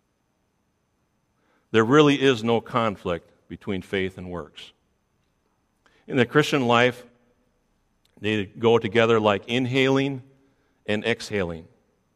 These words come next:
Faith is taking the gospel in, and works is taking the gospel out.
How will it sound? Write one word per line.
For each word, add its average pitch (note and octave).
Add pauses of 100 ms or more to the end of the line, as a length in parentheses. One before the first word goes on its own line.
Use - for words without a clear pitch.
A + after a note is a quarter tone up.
(520)
Faith A2+ (540)
is F#2+
taking A#2
the G#2
gospel G#2
in, F#2+ (920)
and G2
works - (720)
is F#2
taking A2
the F#2
gospel F#2
out. -